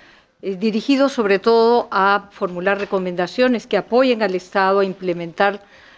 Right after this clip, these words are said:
la Convención para la protección de todas las personas contra las desapariciones forzadas. Me ha tocado la parte concernida en armonización legislativa y el marco institucional.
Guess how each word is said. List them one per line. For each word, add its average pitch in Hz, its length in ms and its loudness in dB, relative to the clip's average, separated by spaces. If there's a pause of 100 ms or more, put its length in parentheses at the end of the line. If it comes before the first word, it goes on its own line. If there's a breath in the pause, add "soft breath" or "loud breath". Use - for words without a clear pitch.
la 180 160 -2
Convención 196 640 -2
para 190 220 0
la 170 100 0
protección 175 540 -2
de 180 100 2
todas 190 260 2
las 190 160 0
personas 180 540 -6
contra 190 340 0
las 165 180 0
desapariciones 170 760 -2
forzadas. - 680 -10 (540 loud breath)
Me 247 100 6
ha 269 60 4
tocado 269 360 4
la 226 180 0
parte 233 420 0
concernida 208 840 0
en 185 160 -2
armonización 175 680 -4
legislativa 208 680 2
y 185 100 2
el 170 120 0
marco 185 360 0
institucional. 226 760 -2